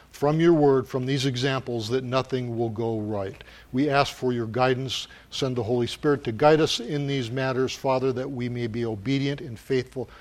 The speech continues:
servants to you. Father, bless us as we go through this day. Bless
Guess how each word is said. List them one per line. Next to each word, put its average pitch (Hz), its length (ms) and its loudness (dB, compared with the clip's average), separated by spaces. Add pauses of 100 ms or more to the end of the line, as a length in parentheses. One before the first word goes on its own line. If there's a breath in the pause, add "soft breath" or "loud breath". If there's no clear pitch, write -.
(120)
servants 143 600 2
to - 140 -6
you. 131 320 0 (440 loud breath)
Father, 131 440 0 (460 soft breath)
bless 156 300 4
us - 160 0
as 120 160 -2
we 127 80 -2
go 127 180 2
through 123 240 -4
this 113 220 -6
day. 131 440 2
Bless 127 560 0